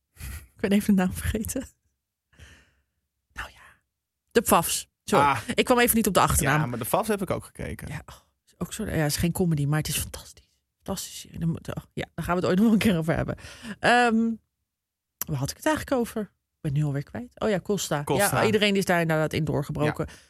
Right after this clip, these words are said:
Speaker 1: Oh ja, Kurt Rogiers. Nou, zat ook in Spoed. Never mind. Misschien een keertje kijken. Ja, wat hebben we nog meer? dokter Tinus.
Speaker 2: Oh, dat heb ik echt nooit. Dat, dat trok ik niet.
Speaker 1: Wat heb jij wel gekeken? Vertel. Wat hebben we nog meer?
Speaker 2: Oh.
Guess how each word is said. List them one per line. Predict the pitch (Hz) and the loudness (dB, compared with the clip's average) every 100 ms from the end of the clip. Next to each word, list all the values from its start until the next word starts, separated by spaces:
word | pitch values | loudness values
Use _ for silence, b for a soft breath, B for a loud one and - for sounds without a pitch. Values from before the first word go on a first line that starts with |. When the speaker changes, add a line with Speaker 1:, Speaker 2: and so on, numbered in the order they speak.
| B _ | B _
Speaker 1:
Oh | 180 | 0
ja, | 147 - | 0 -2
Kurt | - 202 | 0 0
Rogiers. | - 175 180 160 165 | 0 0 0 0 -2
Nou, | - 156 | -4 -4
zat | 143 180 185 | -2 -2 -2
ook | 170 | -2
in | |
Spoed. | 165 - 160 - | -4 -4 -4 0
Never | 202 190 | 2 2
mind. | 160 143 151 | 2 0 -2
Misschien | 180 226 202 | -2 0 -2
een | |
keertje | 175 165 - | -2 -6 -2
kijken. | 147 135 - 156 B B B B B | -2 0 -4 -8 B B B B B
Ja, | 359 220 | -4 0
wat | 240 | 2
hebben | 226 | 2
we | 202 | 2
nog | 196 | 4
meer? | 190 220 | 2 2
dokter | 240 - 202 | 0 0 -4
Tinus. | - 208 208 254 - - _ _ _ _ _ - | 0 0 2 -2 -6 -14 _ _ _ _ _ -4
Speaker 2:
Oh, | 123 | -2
dat | 120 | 0
heb | 123 | -2
ik | 131 | -2
echt | 120 | -2
nooit. | 117 110 - | -2 -4 -4
Dat, | 117 - 113 | -8 -6 -6
dat | 123 - - - | -6 -8 -12 -8
trok | 120 107 | -6 -6
ik | 113 | -6
niet. | 110 107 - _ | -6 -8 -14 _
Speaker 1:
Wat | 262 | 0
heb | 285 | 2
jij | 277 | 4
wel | 190 151 | 4 2
gekeken? | 156 156 143 - | 0 -4 -4 -4
Vertel. | 185 180 107 - - | -4 0 0 -2 -6
Wat | 202 | -4
hebben | 226 226 | -2 -2
we | 220 | 0
nog | |
meer? | 185 175 | 0 0
Speaker 2:
Oh. | 190 | 0